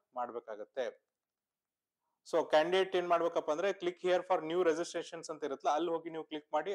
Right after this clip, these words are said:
ಅಪ್ಲಿಕೇಶನ್ಸ್ ಅನ್ನ ಹಾಕ್ಬೇಕಾಗತ್ತೆ. ಆಮೇಲೆ ನೋಡ್ರಿ ಏನೇನ್ ಅಪ್ಲೋಡ್ ಮಾಡ್ಬೇಕು ಅನ್ನೋದನ್ನು ಕೂಡ ಕೊಟ್ಟಿದ್ದಾರೆ. ಆ, ನೀವ್ ಏನೇನ್ ಅಪ್ಲೋಡ್ ಮಾಡ್ಬೇಕಪ್ಪ ಅಂದ್ರೆ ಫೋಟೋ ಅಪ್ಲೋಡ್ ಮಾಡ್ಬೇಕು, ಸಿಗ್ನೇಚರ್ ಅಪ್ಲೋಡ್ ಮಾಡ್ಬೇಕು, ಲೆಫ್ಟ್ ಥಂಬ್ ಇಂಪ್ರೆಷನ್ ಅಪ್ಲೋಡ್ ಮಾಡ್ಬೇಕು. ಜೊತೆಗೆ ನೋಡ್ರಿ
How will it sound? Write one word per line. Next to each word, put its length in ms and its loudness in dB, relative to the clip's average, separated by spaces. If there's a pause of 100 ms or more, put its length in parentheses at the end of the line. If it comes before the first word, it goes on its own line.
(100)
ಅಪ್ಲಿಕೇಶನ್ಸ್ 560 -10
ಅನ್ನ 140 -8 (500)
ಹಾಕ್ಬೇಕಾಗತ್ತೆ. 760 -6 (1600)
ಆಮೇಲೆ 220 2
ನೋಡ್ರಿ 280 2
ಏನೇನ್ 320 4
ಅಪ್ಲೋಡ್ 360 4
ಮಾಡ್ಬೇಕು 340 4
ಅನ್ನೋದನ್ನು 340 -2
ಕೂಡ 160 0
ಕೊಟ್ಟಿದ್ದಾರೆ. 460 -2 (640)
ಆ, 100 2
ನೀವ್ 200 0
ಏನೇನ್ 240 4
ಅಪ್ಲೋಡ್ 300 4
ಮಾಡ್ಬೇಕಪ್ಪ 440 2
ಅಂದ್ರೆ 180 -2
ಫೋಟೋ 280 0
ಅಪ್ಲೋಡ್ 340 2
ಮಾಡ್ಬೇಕು, 360 -2
ಸಿಗ್ನೇಚರ್ 440 -2
ಅಪ್ಲೋಡ್ 320 -2
ಮಾಡ್ಬೇಕು, 380 -4 (680)
ಲೆಫ್ಟ್ 380 2
ಥಂಬ್ 260 0
ಇಂಪ್ರೆಷನ್ 460 0
ಅಪ್ಲೋಡ್ 360 2
ಮಾಡ್ಬೇಕು. 340 0
ಜೊತೆಗೆ 300 -2
ನೋಡ್ರಿ 260 -2